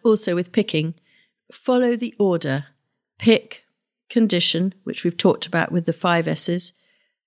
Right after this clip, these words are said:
rest, which is rest them in cool water, in the dark, ideally, overnight, and then arrange. Do not pick plonk. If you pick plonk, things will flop,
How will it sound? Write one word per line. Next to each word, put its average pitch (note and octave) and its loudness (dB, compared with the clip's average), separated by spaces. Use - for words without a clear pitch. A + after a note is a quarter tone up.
rest, G3+ 0
which - -4
is F#3 0
rest G3+ 0
them F#3+ 0
in F3+ -4
cool A#3+ 2
water, E3+ -2
in G#3 4
the G3+ -2
dark, E3+ -2
ideally, E3+ 0
overnight, D3+ 2
and E3+ 0
then E3 2
arrange. D#3 -4
Do F#3 2
not F#3+ 0
pick - -4
plonk. C3+ 2
If - -2
you G3+ 2
pick - 0
plonk, D3+ -4
things D#3+ -2
will D3 -2
flop, - -2